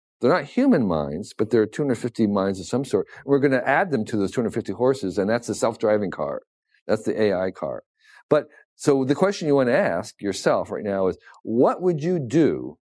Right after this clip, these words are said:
if you had twenty-four seven access to really cheap, a thousand minds?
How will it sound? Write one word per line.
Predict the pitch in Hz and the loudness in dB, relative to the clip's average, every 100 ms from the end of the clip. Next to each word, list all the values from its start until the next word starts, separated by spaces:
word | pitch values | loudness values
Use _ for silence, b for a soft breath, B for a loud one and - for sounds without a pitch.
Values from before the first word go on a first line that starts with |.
| _ _ _ _ _ _ - | _ _ _ _ _ _ -6
if | 110 | -2
you | 156 | 0
had | 160 127 117 | 2 2 2
twenty-four | - 143 156 156 151 143 | 0 -2 0 -2 2 2
seven | 143 - 127 113 113 110 - | 2 -2 0 2 0 -2 -2
access | 117 123 - 98 76 73 - - _ - | -2 -2 -2 -4 -4 -6 -12 -20 _ -2
to | 110 98 95 | 0 0 0
really | 117 147 151 131 | 4 4 4 0
cheap, | - 123 110 - b - | 0 0 -2 -4 b -4
a | |
thousand | 107 131 143 151 131 120 | 0 2 2 2 0 0
minds? | 107 104 87 69 - - | 2 2 0 -4 -10 -18